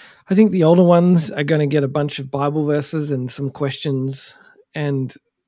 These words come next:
we're gonna give them as much kind of space as possible just to have whatever discussion they wanna have in their small group. And the younger ones, I think we're gonna try and run,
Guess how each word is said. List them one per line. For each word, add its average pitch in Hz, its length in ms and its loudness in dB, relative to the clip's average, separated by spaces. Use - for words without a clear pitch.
we're 143 140 -6
gonna 135 240 -2
give 131 180 -8
them 131 120 -4
as 123 120 -6
much 135 460 -6
kind 131 180 -8
of 120 120 -8
space - 400 -8
as 135 80 -12
possible 127 360 -8
just 127 200 -10
to 139 80 -6
have 123 240 -6
whatever 123 260 -6
discussion 123 480 -8
they 117 120 -6
wanna 123 280 -6
have 143 380 -4
in 135 220 -6
their 123 180 -6
small 131 540 -8
group. 135 340 -6
And 131 420 -6
the 135 100 -4
younger 170 300 2
ones, 127 560 -4
I 131 120 -10
think 143 240 -6
we're 147 80 0
gonna 127 280 -4
try 147 220 -2
and 135 160 0
run, 123 440 -6